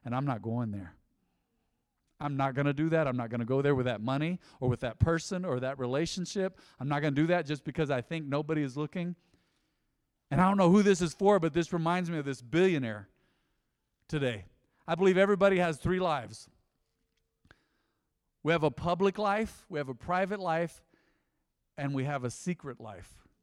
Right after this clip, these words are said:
And this man's secret life was awful. I don't think anybody's life is like this gentleman's. That's terrible. I don't think anybody's life is like that in this room. I really don't. But what are we doing in our secret life and our private life? 'Cause our public life is right here.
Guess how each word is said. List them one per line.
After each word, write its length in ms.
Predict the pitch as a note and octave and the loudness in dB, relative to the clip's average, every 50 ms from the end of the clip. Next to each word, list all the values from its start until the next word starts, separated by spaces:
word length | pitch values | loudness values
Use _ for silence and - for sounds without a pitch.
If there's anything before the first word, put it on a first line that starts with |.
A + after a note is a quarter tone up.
| _ _ _ _ _ _ _ - | _ _ _ _ _ _ _ -6
And 160 | C#3+ C#3+ C#3+ | -4 0 4
this 220 | F3+ G#3+ - - | 2 2 2 2
man's 320 | D#3+ D#3 D#3+ D#3+ D3 C#3+ - | -2 -2 -2 -2 -2 -4 -4
secret 340 | - F3+ E3 - D3+ C3 | -6 -6 -4 -4 -6 -6
life 240 | B2 A#2+ A#2+ A#2+ - | -4 -4 -6 -6 -4
was 160 | - B2 A2 | -4 -4 -2
awful. 320 | B2+ B2+ C3 B2+ - - A#2 | -2 -2 -4 -4 -6 -6 -6
I 80 | B2 | -4
don't 160 | C#3+ D3 C#3+ B2 | -4 -4 -4 -6
think 140 | C#3+ C3 | -6 -6
anybody's 400 | C#3 C#3 C#3 C3 C#3 C3 B2+ A2+ | -4 -4 -4 -4 -4 -4 -4 -6
life 320 | A#2+ A#2+ A#2+ B2 B2+ - - | -6 -8 -8 -8 -8 -10 -12
is 120 | A2+ G#2+ | -16 -16
like 200 | A2 A2 A2+ A2 _ _ _ _ - | -14 -14 -16 -16 _ _ _ _ -16
this 140 | C#3 A#2+ | -14 -14
gentleman's. 440 | - - C3 A#2 A#2 G#2+ G2+ G2+ G2+ | -12 -8 -8 -6 -6 -8 -10 -10 -8
That's 240 | C3 C3+ C3 - - | -8 -8 -8 -10 -12
terrible. 440 | - A#2+ A2 A2 G2+ G2 - - _ _ _ _ _ _ _ _ _ _ _ _ _ _ _ _ _ - | -10 -10 -10 -10 -12 -16 -20 -20 _ _ _ _ _ _ _ _ _ _ _ _ _ _ _ _ _ -8
I 80 | - C#3 | -4 -4
don't 140 | C#3+ C3+ | -4 -2
think 140 | B2 C#3 B2 | -4 -4 -4
anybody's 520 | C#3 C#3 C#3 C3+ C#3 C3 B2+ B2 G#2+ - - | -2 -2 -2 -2 -2 -2 -2 -4 -6 -10 -10
life 300 | B2+ B2 B2 A#2+ - - | -6 -6 -6 -6 -6 -10
is 100 | A#2 G#2+ | -12 -8
like 200 | A#2+ A#2 A#2 - | -6 -6 -6 -6
that 140 | - A#2+ A2+ | -8 -10 -8
in 100 | A2+ A2 | -6 -6
this 200 | A#2 A2+ A2 - | -8 -8 -8 -8
room. 160 | B2+ A#2 A2+ | -8 -6 -6
I 40 | A2+ | -6
really 280 | A2 A2 A#2 A2+ A2+ A2+ | -6 -6 -6 -6 -6 -8
don't. 220 | A2+ A2+ A2 A2+ _ _ _ _ _ _ _ _ - | -8 -8 -10 -10 _ _ _ _ _ _ _ _ -2
But 120 | E3 D#3+ | 0 0
what 140 | D3 E3+ G#3+ | 2 2 2
are 60 | B3 | 2
we 120 | B3 A#3+ A3 | 2 -2 -4
doing 280 | E3+ G3+ G#3 G#3 G3 | -4 -4 -4 -4 -4
in 80 | F#3 E3 | -4 -4
our 100 | D3 C#3 | -4 -4
secret 400 | C3 - - F#3+ F3 - G3 F#3+ | -6 -6 -6 -6 -4 -4 -6 -4
life 240 | F#3+ F3+ F3 E3+ - | -2 -2 -4 -4 -4
and 100 | F3 D3+ | -4 -6
our 60 | C#3 | -6
private 340 | C3 - E3+ D#3+ D#3+ D3+ C3+ | -4 -4 -4 -4 -4 -4 -4
life? 200 | B2+ B2 A#2+ - | -6 -8 -8 -6
'Cause 180 | - C#3 A#2+ | -6 -6 -4
our 80 | C#3 C3+ | -4 -4
public 360 | C3 F#3+ A#3 C4 B3 E3+ C3 | -2 -2 -2 -2 -2 -4 -4
life 260 | C3+ C#3 C3 B2 - | -4 -4 -4 -4 -6
is 100 | C3 A#2 | -10 -10
right 160 | B2 B2 B2 A#2+ | -10 -8 -8 -8
here. 280 | B2 C3+ B2+ A2+ G2+ | -8 -8 -8 -10 -12